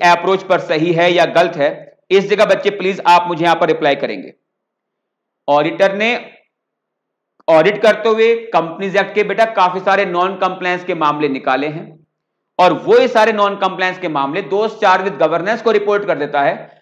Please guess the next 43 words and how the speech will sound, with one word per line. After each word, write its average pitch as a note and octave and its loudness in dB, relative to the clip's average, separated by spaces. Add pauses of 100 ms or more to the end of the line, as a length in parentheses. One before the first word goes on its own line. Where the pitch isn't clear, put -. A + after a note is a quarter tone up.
(120)
अपनी F3 -2
audit G3 2
report F#3 -2
में G3+ -4
भी A#3+ 0
deal A3+ -4
कर F3+ -2
देता D3 -2
है, F#3+ -4
लेकिन F3 -4
अब G3+ 0
वो B3 4
इन्हें A#3+ 2
communicate G3+ 0
कर F3+ 2
रहा E3 2
है E3 2
यहां D3+ 0
पर F#3+ 0
आरओसी D#3+ -2
को। E3 -2 (360)
Then D#3 0
tell F3 4
me E3+ 0 (420)
क्या F3+ 6 (140)
ऑडिटर F3 2
अपनी F3+ -2
इस F#3 -4
approach E3 0
में E3 -4
सही D#3+ -2
है D#3 2 (440)
या D3+ 4
नहीं? C#3 -4 (380)
Please A3 -2
बच्चे G#3 2
जल्दी D#3+ 0
से F3+ 0
आप F3+ 4
यहां D3+ 0
पर D#3 0
reply C#3 0
करिए, F2+ -10